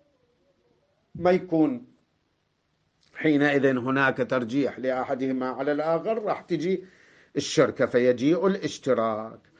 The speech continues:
خب، أرجع، أرجع، أرجع. قبل فإن قلت، إيش قلنا؟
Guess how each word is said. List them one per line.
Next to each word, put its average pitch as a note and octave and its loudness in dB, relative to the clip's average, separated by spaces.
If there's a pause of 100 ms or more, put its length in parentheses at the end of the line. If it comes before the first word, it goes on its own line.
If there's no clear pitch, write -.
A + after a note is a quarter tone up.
(220)
خب، - 4 (140)
أرجع، C3+ 6 (680)
أرجع، D3+ 4 (1700)
أرجع. C3 4 (1080)
قبل A3+ 6
فإن F3 0
قلت، C3 2 (640)
إيش A2+ -6
قلنا؟ D#3 0